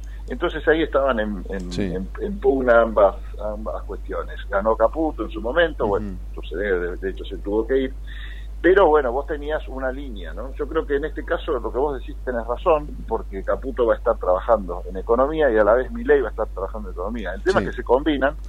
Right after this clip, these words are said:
Speaker 1: las, los dos, los dos escenarios, eh,
Speaker 2: Bueno.
Speaker 1: combinados son complicados,
Speaker 2: Tal
Speaker 1: porque
Speaker 2: cual,
Speaker 1: por un lado te vas
Speaker 2: exacto.
Speaker 1: en-,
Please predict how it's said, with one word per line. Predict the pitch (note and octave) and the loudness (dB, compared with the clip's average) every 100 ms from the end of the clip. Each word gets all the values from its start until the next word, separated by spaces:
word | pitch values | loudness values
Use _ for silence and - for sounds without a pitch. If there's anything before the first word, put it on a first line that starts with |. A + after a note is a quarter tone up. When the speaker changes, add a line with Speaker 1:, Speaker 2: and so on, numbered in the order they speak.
| - - - | -12 -12 -2
Speaker 1:
las, | A2+ A2 A2+ | 2 4 2
los | A2+ | -6
dos, | A2+ B2 D#3+ | -2 0 0
los | B2 G#2+ | 0 2
dos | D#3+ D#3 | 2 0
escenarios, | - G#2+ B2+ D3 D3 - - - - - | -2 2 2 2 0 -4 -10 -12 -12 -8
eh, | G#2+ G2+ - | -4 -4 -2
Speaker 2:
Bueno. | G#2+ A2+ G2+ | 4 6 6
Speaker 1:
combinados | C3 D3+ D3 C3+ | 2 6 6 4
son | - F#3+ | 0 0
complicados, | C#3 A2 A#2+ A#2+ G#2+ G2 F#2+ | 0 0 0 4 6 6 0
Speaker 2:
Tal | - A#2 | 0 0
Speaker 1:
porque | A#2 | 0
Speaker 2:
cual, | G#2+ - | -2 -2
Speaker 1:
por | - | 0
un | C#3 | 4
lado | B2+ A2 G2+ | 4 4 2
te | |
vas | C3+ E3 | 0 0
Speaker 2:
exacto. | D3+ | -2
Speaker 1:
en-, | C#3+ | -4